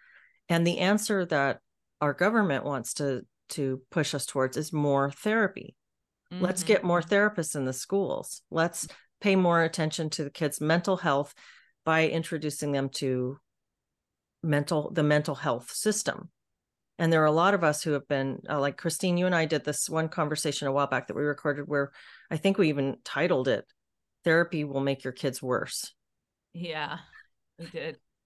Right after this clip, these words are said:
Speaker 1: And so there's reason to be concerned about this. And then we were just talking before we went live, Abigail, Abigail Shrier came out with a new book. I'm really excited about it. I wanna read it.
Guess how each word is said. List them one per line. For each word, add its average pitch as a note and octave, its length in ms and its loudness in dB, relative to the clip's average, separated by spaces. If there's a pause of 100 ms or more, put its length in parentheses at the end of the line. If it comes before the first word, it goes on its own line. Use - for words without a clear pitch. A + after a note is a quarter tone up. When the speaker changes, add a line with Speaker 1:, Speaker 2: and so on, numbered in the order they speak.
Speaker 1:
And G3 140 2
so G#3+ 140 4
there's G#3+ 180 4
reason B3+ 240 4
to A#3+ 80 4
be A3 80 2
concerned F#3 400 0
about E3 220 0
this. B2+ 160 -2
And E3 100 -2
then F3 160 0 (720)
we F#3+ 400 4 (160)
were D#3 600 0 (1040)
just G#3+ 260 0
talking F3 360 -2
before D#3+ 240 -4
we D3+ 100 0
went D3 180 0
live, D3 300 2 (380)
Abigail, E3+ 480 -4
Abigail F3+ 400 2
Shrier E3 340 2
came D3+ 200 -2
out - 80 -2
with - 120 -8
a D3 40 -4
new C#3+ 100 -2
book. - 180 -4
I'm D3+ 160 0
really D#3 200 0
excited D3+ 400 0
about C#3 240 -2
it. C#3+ 100 0
I C#3 40 2
wanna C#3 200 -2
read D3+ 200 0
it. - 120 -2